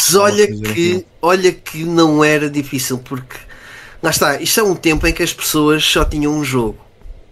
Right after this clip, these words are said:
Speaker 2: E tinha que se
Speaker 1: Ah, sim,
Speaker 2: fazer
Speaker 1: sim, sim,
Speaker 2: brincadeiras
Speaker 1: sim.
Speaker 2: dentro do próprio jogo.
Speaker 1: Sim, sim,
Speaker 2: Ah,
Speaker 1: sim, sim, sim, sim.
Speaker 2: e, e lá está, mas era um jogo que permitia isso. Era um jogo que permitia fazer esse tipo de brincadeiras.
Speaker 1: E que até te dá à vontade de fazer.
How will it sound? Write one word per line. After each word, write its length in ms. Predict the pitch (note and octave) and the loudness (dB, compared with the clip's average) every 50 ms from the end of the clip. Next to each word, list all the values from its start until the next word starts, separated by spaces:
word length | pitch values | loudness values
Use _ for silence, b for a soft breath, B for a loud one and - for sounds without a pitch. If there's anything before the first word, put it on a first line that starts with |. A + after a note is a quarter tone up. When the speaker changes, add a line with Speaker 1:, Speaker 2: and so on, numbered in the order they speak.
| - - - - _ - - - - - - _ - - - _ - - | -20 -20 -20 -20 _ -20 -20 -20 -20 -20 -20 _ -20 -20 -20 _ -14 -14
Speaker 2:
E 80 | B2+ | -12
tinha 220 | B2+ C3+ D3 D3 C#3+ | -6 -2 0 0 0
que 60 | C#3 | 0
se 80 | - - | -2 0
Speaker 1:
Ah, 140 | D#3 D3+ C#3+ | 0 0 0
sim, 200 | C3 C#3+ C#3+ C#3+ | 2 2 2 4
Speaker 2:
fazer 60 | C3+ | 4
Speaker 1:
sim, 140 | C3+ C3 B2+ | 2 0 0
sim, 80 | C3+ D3+ | 2 2
Speaker 2:
brincadeiras 640 | E3 D#3+ - E3 D3 D3 C#3+ C#3+ C#3+ D3 C3+ C3 | 2 2 2 2 4 4 4 4 2 2 0 0
Speaker 1:
sim. 40 | B2+ | 0
Speaker 2:
dentro 300 | D3 C#3+ C3+ C#3+ C3+ C#3+ | 0 0 0 -2 -4 -4
do 100 | C#3 C#3 | -4 -4
próprio 380 | C3 C#3+ C3+ C3 B2+ C3 C3 B2 | -2 0 -2 -2 -2 -2 -4 -4
jogo. 360 | A#2 A#2+ A#2 A#2 A2+ - - - | -2 -4 -4 -6 -8 -10 -10 -6
Speaker 1:
Sim, 340 | - - C3+ C#3 D3+ C#3+ | -2 0 0 0 0 -2
sim, 220 | A#2+ - B2 B2 B2 | -2 -2 0 0 0
Speaker 2:
Ah, 20 | |
Speaker 1:
sim, 200 | B2 A#2+ A#2 A#2 | 0 0 -2 -4
sim, 160 | A#2 A#2 A2 G2+ | -6 -8 -10 -10
sim, 180 | - - G#2+ G#2+ | -10 -10 -12 -12
sim. 180 | - - A2 - - | -12 -12 -12 -8 -6
Speaker 2:
e, 220 | F3 F3+ - G#3+ | -6 -2 0 2
e 60 | G#3 | 2
lá 100 | G#3 G#3+ | 4 4
está, 200 | G#3 - G#3 F3+ | 2 2 0 0
mas 180 | E3+ E3+ D#3+ F#3 | 0 2 2 2
era 120 | G#3+ A#3+ | 2 4
um 100 | A#3+ A3 | 4 2
jogo 200 | E3+ A3 B3+ B3 | 4 2 2 0
que 60 | - | 0
permitia 460 | - B3+ C4 C4+ C4+ C4 C4 C4 C#4 C#4 | -2 0 2 2 0 0 0 0 0 0
isso. 360 | B3+ A#3+ A#3+ A3 - - - - - - - - - - - - - - - - - - - - - - | 0 0 -2 -2 -4 -6 -6 -10 -18 -20 -20 -20 -20 -20 -20 -20 -20 -20 -20 -20 -20 -20 -20 -20 -8 0
Era 240 | - C#3+ C#3+ C#3 C#3+ | 2 2 2 2 0
um 40 | D3 | -4
jogo 320 | B2+ C#3+ E3+ F#3 - - - - | 0 0 0 0 0 -4 -16 -18
que 60 | - | -10
permitia 680 | - - G3 A3+ G#3+ G3+ F#3 - - F#3+ F#3+ G3+ G#3 A3 | -4 -2 0 0 0 0 -2 -2 -4 -4 -2 -2 -2 -2
fazer 320 | G#3 A3+ G3 F#3+ G#3+ G3+ | -4 -6 -6 -4 -4 -4
esse 160 | G#3 G3 - - | -4 -4 -4 -4
tipo 140 | A3 G#3 - | -8 -8 -6
de 40 | - | -6
brincadeiras. 720 | G3+ G#3+ G#3 - G#3+ G3+ F#3 E3+ D#3 E3 E3 - - - - - - | -6 -4 -2 -2 0 2 2 2 2 -2 -8 -10 -12 -14 -16 -12 -6
Speaker 1:
E 120 | - D3 C#3 | -4 -4 -2
que 80 | C3 | -2
até 160 | C3 - D3 - | 0 0 -2 -2
te 60 | _ | _
dá 200 | - C3+ C3 C3+ | 0 0 2 2
à 60 | C3+ | 2
vontade 440 | C3 C#3+ C#3 B2 - B2+ B2 B2+ C3+ | 0 -2 -2 -2 0 0 0 0 -2
de 60 | D3+ | -4
fazer. 360 | D3 - G3+ G3 F3+ D#3 D3+ | -4 -4 -4 -2 -2 -2 -2